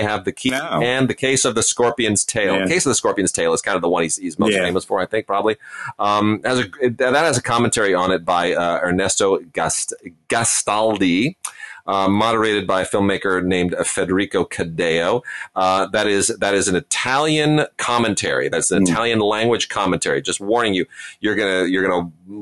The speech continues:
Speaker 1: s-, read it in subtitles. It's a
Speaker 2: <laughs>
Speaker 1: little bit weird. It's the first time I've ever done that. I had a commentary that I had to read while, while watching the film.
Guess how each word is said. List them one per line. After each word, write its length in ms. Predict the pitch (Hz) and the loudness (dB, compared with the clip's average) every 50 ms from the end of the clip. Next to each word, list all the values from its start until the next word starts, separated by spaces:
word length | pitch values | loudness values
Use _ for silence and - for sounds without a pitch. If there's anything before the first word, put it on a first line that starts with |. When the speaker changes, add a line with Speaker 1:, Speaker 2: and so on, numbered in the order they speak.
| 98 95 92 | -14 -10 -6
Speaker 1:
s-, 120 | 92 - - | -4 -4 -4
read 280 | 120 104 107 127 131 123 | -4 -2 -2 0 0 0
it 100 | 117 98 | 0 0
in 80 | 98 | -2
subtitles. 640 | 92 - 104 90 - - 76 67 - 160 147 - - | -2 0 0 -2 -2 -2 -4 -2 -2 -2 -2 0 0
It's 80 | 123 101 | 2 2
a 80 | 95 | 2
Speaker 2:
<laughs> 0 | |
Speaker 1:
little 320 | 95 101 104 110 120 139 143 | 2 2 2 2 2 2 2
bit 160 | 160 143 127 | 2 2 2
weird. 320 | 117 120 113 107 110 107 110 | 2 2 2 2 2 2 2
It's 140 | 98 - | 0 0
the 60 | - - | -2 -2
first 220 | - 127 123 - | -2 -2 -2 0
time 80 | 123 117 | 0 0
I've 140 | 113 107 110 | 0 0 0
ever 140 | 110 104 98 | 0 -2 -2
done 280 | 90 117 110 107 101 92 | -2 0 0 0 0 0
that. 160 | 85 82 82 | 0 0 0
I 40 | 92 | -2
had 80 | 92 | -2
a 40 | 87 | -2
commentary 540 | - - 98 95 98 90 - 98 87 85 82 | -2 -2 -2 -2 -2 -2 -2 -2 -2 0 0
that 80 | 85 | 0
I 80 | 85 82 | -2 -2
had 120 | 85 87 85 | -2 -2 -2
to 60 | 85 | -4
read 560 | 82 82 90 104 107 98 87 82 82 82 82 - _ - - - - _ | -4 -4 -6 -6 -4 -4 -4 -4 -2 -4 -4 -6 _ -20 -20 -20 -20 _
while, 440 | - 85 87 85 85 85 85 85 82 | -4 -2 0 2 2 2 2 2 2
while 240 | 82 85 82 82 82 | 2 2 2 2 2
watching 280 | 85 87 80 - - 85 | 2 0 0 -2 -6 -6
the 60 | 82 | -4
film. 240 | - 131 110 85 | -2 -2 -2 -2